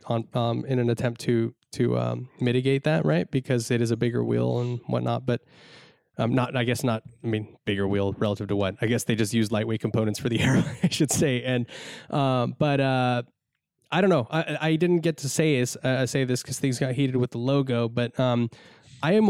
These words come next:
with Wham though. I actually prefer the Ronal one. I think it looks better 'cause it's, it's, it's a cooler logo. Like, I like the font and it's smaller. And I, I think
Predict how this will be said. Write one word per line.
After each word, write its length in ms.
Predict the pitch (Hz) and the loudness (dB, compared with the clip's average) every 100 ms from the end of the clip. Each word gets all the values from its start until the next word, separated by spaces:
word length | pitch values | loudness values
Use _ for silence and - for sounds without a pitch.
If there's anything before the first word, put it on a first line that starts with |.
| 196 | 4
with 240 | 156 190 | 4 4
Wham 380 | 127 147 180 160 | 2 2 4 4
though. 340 | 120 107 110 - | 2 0 -2 -2
I 120 | 143 | 0
actually 340 | 160 175 202 170 | 2 2 2 2
prefer 440 | - 127 139 156 | 0 -2 2 4
the 100 | 156 | 4
Ronal 400 | 123 123 139 160 | 4 4 4 4
one. 240 | 175 196 202 | 4 2 2
I 100 | 135 | 0
think 220 | 151 131 | 0 0
it 80 | 117 | -4
looks 340 | 113 127 - | -2 -4 -4
better 400 | 117 110 143 185 | -2 0 2 0
'cause 220 | - 123 | 0 0
it's, 260 | 127 - - | 0 -2 -4
it's, 220 | 139 - - | -4 -4 -4
it's 120 | 123 | -2
a 40 | 143 | -2
cooler 420 | - 175 165 139 | 2 4 6 4
logo. 420 | 123 131 139 143 | 4 2 4 2
Like, 120 | 139 120 | 2 0
I 60 | |
like 220 | 120 139 | 0 -2
the 80 | - | -4
font 320 | - 131 131 | -2 0 0
and 100 | 123 | -2
it's 100 | 107 | -4
smaller. 680 | - - 110 110 147 180 165 - | -4 -2 0 2 2 0 -2 -4
And 240 | 127 123 | -2 0
I, 220 | 120 135 127 | 0 -2 -2
I 120 | 135 | -2
think 260 | 131 165 | 0 -2